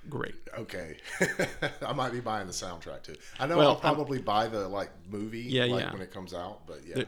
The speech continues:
Speaker 1: there's not enough music, I think, to, to warrant a soundtrack purchase in terms of, like, what Jack Black does, but he's got a couple scenes where he's singing and it's great.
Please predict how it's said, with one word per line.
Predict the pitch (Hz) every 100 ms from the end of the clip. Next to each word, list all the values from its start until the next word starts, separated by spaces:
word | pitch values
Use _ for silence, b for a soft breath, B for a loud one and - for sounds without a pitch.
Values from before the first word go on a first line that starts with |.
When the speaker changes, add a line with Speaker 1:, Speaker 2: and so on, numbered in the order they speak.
| -
Speaker 1:
there's | 143 190 175
not | 160 175
enough | 151 139 135
music, | 123 123 127 123
I | 120
think, | 113 123 113
to, | - 117
to | - -
warrant | 120 117 123 -
a |
soundtrack | - 113 117 123 139
purchase | - 147 147 160
in | 139
terms | 120 123 123
of, | 123
like, | 120
what | 123
Jack | - 123 120
Black | -
does, | 127 127
but | 123
he's | 156
got | 165
a | 104
couple | 120 -
scenes | 117 107 98 117
where |
he's | 120 113
singing | - 117
and | -
it's | - -
great. | - -